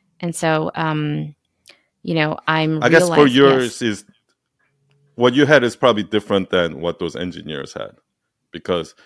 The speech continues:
Speaker 2: those engineers are actually really good in class. Like, they,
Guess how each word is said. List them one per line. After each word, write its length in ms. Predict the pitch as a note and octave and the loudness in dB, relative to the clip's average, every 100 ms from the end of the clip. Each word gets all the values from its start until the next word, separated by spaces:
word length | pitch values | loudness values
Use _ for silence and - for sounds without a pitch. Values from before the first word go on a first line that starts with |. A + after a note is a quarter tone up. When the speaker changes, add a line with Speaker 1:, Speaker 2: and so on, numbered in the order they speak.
| _ _ _ _ _ | _ _ _ _ _
Speaker 2:
those 200 | G#2 B2 | 2 4
engineers 540 | C#3 C#3 D3 C#3 B2+ G2 | 4 2 0 0 0 0
are 160 | F#2+ - | -4 -2
actually 320 | G2+ F#2 G2 | -4 -2 -2
really 300 | F2+ F#2+ F#2 | -4 -2 -4
good 200 | E2 F2+ | -4 -4
in 200 | D#2+ - - _ | -4 -8 -16 _
class. 440 | - C2 - - - _ _ _ _ _ _ _ _ _ _ - | -8 -8 -10 -20 -20 _ _ _ _ _ _ _ _ _ _ -12
Like, 200 | E2 - _ | -10 -12 _
they, 200 | F2 E2 | -6 -6